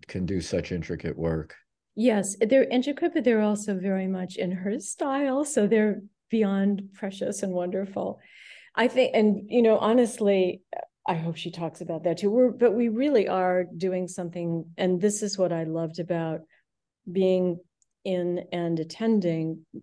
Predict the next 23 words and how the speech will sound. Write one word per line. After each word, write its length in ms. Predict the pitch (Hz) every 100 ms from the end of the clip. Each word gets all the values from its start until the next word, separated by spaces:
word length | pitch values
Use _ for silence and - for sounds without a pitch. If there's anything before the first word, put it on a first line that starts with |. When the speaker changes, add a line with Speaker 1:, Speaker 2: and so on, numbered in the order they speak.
| _ -
Speaker 2:
um, 340 | 170 165 165
the 140 | 165 170
original 500 | 170 170 175 170 170
creativity 600 | - 170 165 170 156 156
conference 680 | - 160 156 160 156 151 -
that 240 | 175 165 165
I 120 | 170
was 160 | 170
exposed 480 | 175 170 - 160 151
to, 200 | - 156 160
also 600 | 170 190 190 170 165 160 _ _ _ _ _ _
curated 320 | - 170 165 160
by 160 | 160
Mark 300 | 160 156 160
and 100 | 170
Melissa, 500 | 165 165 165 165 165
also 340 | 160 160 175 165
in 100 | 165
Georgia 540 | 165 160 156 175 190
on 120 | - 165
Sea 240 | - 180
Island. 340 | 160 170 170 170
And 420 | 170 170 160